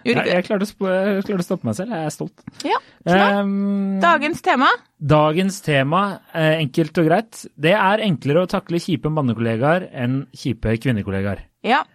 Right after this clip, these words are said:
Speaker 2: Eh, innsendt, eller, eh, stilt av en, eh, tidligere kollega av meg. Mye
Speaker 1: Mm.
Speaker 2: kollegaer i en og samme setning.
Speaker 1: Ikke kollega av meg, så det er ikke meg og deg han tenker på i den
Speaker 2: Nei,
Speaker 1: setningen der.
Speaker 2: nei. Eh, der vi bare satt og plundret litt, eh, over dette her, eh, og,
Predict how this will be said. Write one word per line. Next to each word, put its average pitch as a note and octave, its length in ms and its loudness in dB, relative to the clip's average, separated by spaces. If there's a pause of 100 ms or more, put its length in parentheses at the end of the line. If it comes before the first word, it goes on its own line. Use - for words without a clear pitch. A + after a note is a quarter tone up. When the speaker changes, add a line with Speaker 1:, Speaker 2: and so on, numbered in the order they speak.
(400)
Speaker 2:
Eh, C#3 500 0
innsendt, F3+ 600 -2
eller, C3 340 2 (200)
eh, C3 40 0
stilt E3 380 -4
av D3 160 2
en, D3+ 240 -4
eh, D3 300 -4
tidligere C3+ 360 2
kollega D#3 300 4
av F3 100 2
meg. B3+ 160 -4 (200)
Mye C#3+ 180 0
Speaker 1:
Mm. E3+ 60 0
Speaker 2:
kollegaer A#2 380 0
i B2 500 0
en A2+ 140 -4
og B2 60 -4
samme A#2 200 -2
setning. C3 320 -6 (280)
Speaker 1:
Ikke D#4+ 300 0
kollega C#4 300 2
av A#3 80 2
meg, B3 180 2
så C#4+ 100 -4
det B3+ 120 2
er B3+ 100 2
ikke B3+ 160 -4
meg B3+ 200 4
og A#3 60 -2
deg A3+ 180 4
han B3+ 120 2
tenker B3 240 -2
på A3 120 -4
i G#3+ 120 -2
den F3 60 2
Speaker 2:
Nei, C#3+ 100 6
Speaker 1:
setningen F3 420 2
der. E3+ 140 -2 (140)
Speaker 2:
nei. D#4 120 -6 (340)
Eh, D#3 340 2
der E3+ 240 2
vi F3+ 160 2
bare E3 240 2
satt C#3+ 240 -2
og C#3 80 0
plundret G#2+ 340 0
litt, A#2+ 260 -2
eh, B2+ 140 4
over A#2 280 0
dette A2 140 -4
her, G#2+ 180 0
eh, A#2 440 -2
og, F#3 240 -2